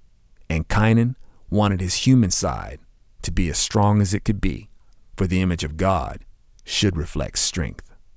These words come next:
Kynan had the characteristics of a bull, dark, muscular, and a one-man stampede against his adversaries. The chisel of his face was complemented by a beard only on the chin area.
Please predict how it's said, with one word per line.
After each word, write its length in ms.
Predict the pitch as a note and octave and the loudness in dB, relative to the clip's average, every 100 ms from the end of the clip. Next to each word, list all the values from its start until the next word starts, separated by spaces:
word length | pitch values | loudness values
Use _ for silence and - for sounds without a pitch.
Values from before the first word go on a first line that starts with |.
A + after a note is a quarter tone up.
| _ _ - - | _ _ -20 -4
Kynan 340 | - D3 D#3+ C3 | 2 4 6 6
had 160 | A#2+ | 6
the 80 | G2+ | 2
characteristics 720 | - A2+ G#2+ F#2 G2+ - G2 | 0 2 2 2 0 0 -2
of 140 | F#2+ D2+ | -2 -2
a 100 | C#2+ | -6
bull, 560 | - F2 G#2+ A2+ E2 - - - - - | -8 2 4 6 4 -4 -20 -20 -20 -20
dark, 360 | D2+ F#2 G#2+ - - - | 0 4 4 2 -4 -6
muscular, 480 | E2 G2+ - A2+ A2+ | 0 0 2 0 0
and 180 | F#2 | 0
a 40 | E2+ | -4
one-man 640 | D#2+ F#2+ G2+ F#2+ G2+ G2+ | -2 0 2 4 2 2
stampede 640 | G2 G#2+ G#2+ G2+ - G2 D#2+ | 0 0 0 2 0 0 -4
against 320 | D#2 E2+ - | -4 -6 -6
his 140 | E2 | -4
adversaries. 800 | E2+ D2+ D2+ - B1+ A#1+ - - - - _ _ - | -4 -4 -6 -6 -6 -10 -12 -12 -16 -20 _ _ -10
The 60 | - | -2
chisel 420 | - B2+ A2 G2 | 4 4 4 0
of 100 | F2+ | 0
his 160 | F2+ | -4
face 340 | - G#2+ F#2+ - | -2 0 0 -2
was 120 | D2 | -6
complemented 640 | - A2 G2+ F2+ F#2 F2 | -2 0 2 0 0 -2
by 160 | F#2 E2+ | -4 -4
a 80 | D2+ | -4
beard 400 | E2 G#2 F#2 E2+ | -2 0 2 0
only 260 | - G2 F#2 | 0 0 0
on 140 | F2 | -2
the 80 | D#2+ | -6
chin 280 | - - G2 | -4 -4 -2
area. 440 | E2+ - - - | -4 -6 -8 -12